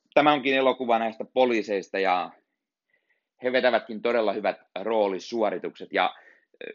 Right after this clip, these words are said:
sen takia se sopii hyvin tähän, ö, Sean Connery yhdeksänkymmentävuotismaratoniin, jonka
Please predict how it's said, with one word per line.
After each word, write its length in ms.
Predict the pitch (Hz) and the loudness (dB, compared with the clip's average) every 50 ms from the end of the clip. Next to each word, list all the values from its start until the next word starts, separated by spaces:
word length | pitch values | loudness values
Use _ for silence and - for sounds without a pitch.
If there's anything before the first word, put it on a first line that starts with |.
| - - | -16 -6
sen 160 | - 165 165 | -6 -2 0
takia 260 | 170 - - 160 143 | 0 4 4 4 4
se 120 | 143 151 135 | 4 2 0
sopii 320 | 165 143 - 147 131 120 | 0 0 2 2 4 4
hyvin 240 | 127 120 123 117 98 | 4 2 2 2 4
tähän, 400 | 110 110 - 107 104 98 82 - _ _ _ _ _ _ _ _ _ - | 2 4 4 4 2 2 0 -4 _ _ _ _ _ _ _ _ _ -6
ö, 340 | 98 101 104 98 92 85 - - _ _ _ _ _ _ _ _ | -2 0 2 2 2 0 0 -4 _ _ _ _ _ _ _ _
Sean 360 | - - - 127 120 113 107 | -12 -2 2 2 2 2 2
Connery 540 | - 117 113 110 104 104 101 95 92 90 82 - _ _ _ _ _ _ - | 0 0 2 2 0 -2 0 0 0 -2 -2 -6 _ _ _ _ _ _ -8
yhdeksänkymmentävuotismaratoniin, 2500 | 110 104 95 98 - - 110 95 85 95 95 90 90 85 80 87 82 80 92 90 82 76 87 80 - - - 85 87 92 98 113 120 131 127 113 95 85 - - 85 85 87 95 110 110 104 92 82 | -6 -4 -4 -4 -4 -6 -8 -12 -10 -8 -8 -8 -8 -4 -6 -6 -4 0 2 2 2 2 0 -6 -8 -8 -12 -10 -8 0 4 6 6 8 8 6 4 4 2 0 2 2 2 2 2 0 0 0 0
jonka 380 | 82 82 78 76 - 76 - | -2 -2 -4 -4 -6 -8 -10